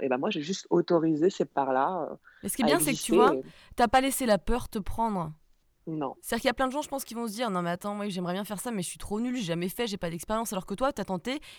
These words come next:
Speaker 2: quitte à, quitte à rater, mais au moins, tu as tenté. Et je pense que c'est ça que les gens ont besoin de faire maintenant.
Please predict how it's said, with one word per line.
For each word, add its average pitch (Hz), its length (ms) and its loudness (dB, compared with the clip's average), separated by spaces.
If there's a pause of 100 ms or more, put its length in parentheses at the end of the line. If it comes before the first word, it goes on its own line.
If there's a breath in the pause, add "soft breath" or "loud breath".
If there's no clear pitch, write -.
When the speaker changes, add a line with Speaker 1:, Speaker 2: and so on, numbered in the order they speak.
(140)
Speaker 2:
quitte 302 220 0
à, 214 200 4
quitte - 260 -6
à 175 260 2
rater, 302 360 0
mais 226 120 -2
au 202 60 0
moins, 262 180 -2
tu - 160 -6
as 208 60 -4
tenté. 240 360 -6
Et 208 40 -2
je - 60 -10
pense 269 140 -8
que 254 100 -12
c'est 233 120 -6
ça 285 200 -2
que 233 80 -18
les 220 80 -6
gens 240 120 -4
ont 226 40 -4
besoin 214 260 -6
de 190 120 -6
faire 214 280 -6
maintenant. 175 360 -8